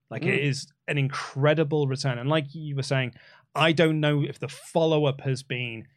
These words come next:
Speaker 1: as great as the return was. I thought the Uncle Howdy reveal on SmackDown was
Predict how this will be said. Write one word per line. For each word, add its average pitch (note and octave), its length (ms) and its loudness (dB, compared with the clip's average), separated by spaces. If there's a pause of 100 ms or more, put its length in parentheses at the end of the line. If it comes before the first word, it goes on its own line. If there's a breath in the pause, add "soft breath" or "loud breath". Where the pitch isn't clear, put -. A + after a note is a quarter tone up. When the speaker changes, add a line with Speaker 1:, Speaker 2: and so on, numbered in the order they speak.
(200)
Speaker 1:
as B2 320 -2
great B2 440 -6
as A#2+ 120 -10
the B2 120 -8
return A2 580 -12
was. A2 460 -8 (280 soft breath)
I - 100 -14
thought C#3+ 160 -10
the A2 100 -10
Uncle B2+ 240 -6
Howdy A#2+ 400 -2
reveal A#2 540 -6
on A2 240 -8
SmackDown C3 680 -2
was G#2 460 -8